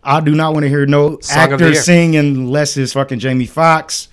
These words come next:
Speaker 2: Look, I don't
Speaker 1: I
Speaker 2: listen
Speaker 1: think that's
Speaker 2: to
Speaker 1: the only actor that I'm listening to that
Speaker 2: I don't
Speaker 1: sings.
Speaker 2: listen
Speaker 1: Oh,
Speaker 2: to
Speaker 1: Childish Gambino too. He's goat.
Speaker 2: Press,
Speaker 1: No,
Speaker 2: I,
Speaker 1: not goat.
Speaker 2: I
Speaker 1: He's
Speaker 2: don't
Speaker 1: great.
Speaker 2: listen to artists. I listen to family.
Speaker 1: Okay, yeah. Uh,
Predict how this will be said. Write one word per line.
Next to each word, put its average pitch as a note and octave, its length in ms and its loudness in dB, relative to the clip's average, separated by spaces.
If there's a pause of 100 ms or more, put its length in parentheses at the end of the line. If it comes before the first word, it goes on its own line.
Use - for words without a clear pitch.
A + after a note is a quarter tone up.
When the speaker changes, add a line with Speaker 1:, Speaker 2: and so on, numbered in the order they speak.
(120)
Speaker 2:
Look, A#2 240 -14
I B2+ 120 0
don't - 120 0
Speaker 1:
I C3+ 80 -4
Speaker 2:
listen - 60 -4
Speaker 1:
think E3+ 160 4
that's D3+ 140 0
Speaker 2:
to D3+ 80 -4
Speaker 1:
the D3 60 0
only C#3+ 340 2
actor C#3 320 -4
that C3 160 -4
I'm B2+ 160 -4
listening C#3 340 -4
to C3+ 180 -8
that A#2+ 140 -6
Speaker 2:
I C3 100 2
don't F3 220 2
Speaker 1:
sings. B2 140 -12
Speaker 2:
listen C3 260 -2
Speaker 1:
Oh, D#3+ 40 4
Speaker 2:
to D#3+ 40 0
Speaker 1:
Childish F#3+ 280 2
Gambino B2+ 420 0
too. A2+ 100 -10
He's A#2+ 160 -6
goat. F#2 220 -16 (260)
Speaker 2:
Press, C3 160 -6
Speaker 1:
No, D3+ 80 4
Speaker 2:
I, D3+ 40 4
Speaker 1:
not D3+ 180 0
goat. C3+ 100 0
Speaker 2:
I B2 80 2
Speaker 1:
He's E3 80 2
Speaker 2:
don't F3 80 -2
Speaker 1:
great. C#3 120 4
Speaker 2:
listen F#2+ 200 -4
to A#2+ 80 -6
artists. A#2+ 420 -6 (720)
I A#2 80 -12
listen C3 220 -10
to B2 60 -18
family. D#2+ 400 -20 (680)
Speaker 1:
Okay, F#2+ 400 -14
yeah. F#2 180 -12 (220)
Uh, G2+ 340 -10